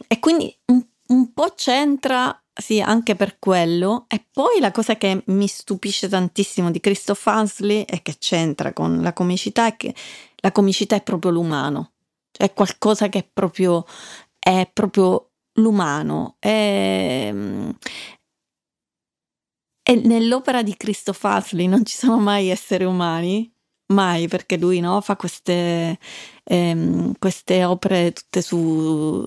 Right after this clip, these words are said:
so-, i soggetti sono sempre oggetti, eh, no, sono oggetti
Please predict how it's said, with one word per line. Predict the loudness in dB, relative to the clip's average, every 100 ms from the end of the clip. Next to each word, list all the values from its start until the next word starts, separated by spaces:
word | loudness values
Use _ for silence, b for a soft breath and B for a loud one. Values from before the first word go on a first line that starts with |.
| -8 -14
so-, | -2 0 0
i |
soggetti | 0 0 0 -2 -2
sono | -2 -2
sempre | -2 -4 -2 -2 -2 -4 -8 _
oggetti, | 0 2 0 0 2 0 -4 _ 0 2 4 2 -2 b b b b b b -6
eh, | -4 -2 -2 -2 -2 0
no, | 2 2 0
sono | -2 -2 0
oggetti | 0 -2 -4 -2 0 2 0